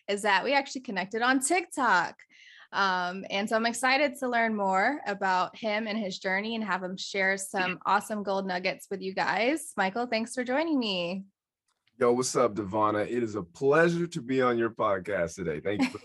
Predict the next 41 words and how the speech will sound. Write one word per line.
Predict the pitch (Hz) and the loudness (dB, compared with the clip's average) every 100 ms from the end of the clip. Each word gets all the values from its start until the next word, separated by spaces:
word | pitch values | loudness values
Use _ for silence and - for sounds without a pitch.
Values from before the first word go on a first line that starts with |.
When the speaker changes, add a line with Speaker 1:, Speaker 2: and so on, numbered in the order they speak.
| - | 0
Speaker 2:
having | 277 269 | 2 2
me. | 247 - _ _ | 0 -6 _ _
Speaker 1:
<laughs> | - - - | -20 -20 -2
Of | 247 262 | 0 2
course. | 285 302 392 233 214 - | 4 6 6 4 0 -4
So | - 190 185 185 - - - - _ 214 | 0 2 4 2 -2 -6 -16 -20 _ 0
as | 226 254 | 2 2
always, | 247 240 240 240 | -2 2 2 2
I | 214 | 0
like | 190 | 0
to | 208 | 0
ask | 190 196 | 0 0
my | 196 190 | -2 0
guests | 190 185 247 - - | 2 2 0 -6 -8
to | 226 190 190 | -2 -2 -2
tell | 220 185 | -2 -2
us | 196 214 | -2 -4
a | |
little | 240 262 | 0 4
bit | 277 | 4
about | 247 233 | 6 4
yourself. | 233 285 - 185 233 - | 4 0 2 2 2 -2
Who | 202 | -4
is | 220 254 | -4 -2
Michael? | 180 185 202 254 311 | -4 -4 -2 0 0
Take | 302 214 | -2 -10
us | 220 208 | -8 -6
on | 202 | -4
a | |
journey | 196 185 190 214 226 | -4 -4 -2 -2 -2
of | 185 | -4
where | 185 | -6
you | 185 196 | -6 -8
started | - 185 202 | -2 -2 0
and | 240 214 | -2 -4
where | |
you | 190 185 | -4 -4
are | 190 | -6
today. | - 180 - _ _ _ _ _ _ _ _ - | -4 -8 -8 _ _ _ _ _ _ _ _ -8
Speaker 2:
Uh, | 85 78 76 | -6 -4 0
absolutely. | 120 - 160 170 143 87 76 | -2 0 0 0 0 -4 -8